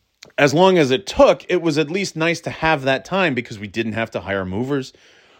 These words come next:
We weren't in a huge rush. We had months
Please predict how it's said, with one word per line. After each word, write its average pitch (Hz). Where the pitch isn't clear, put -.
We 110
weren't 110
in 117
a 101
huge 104
rush. 92
We 92
had 104
months 98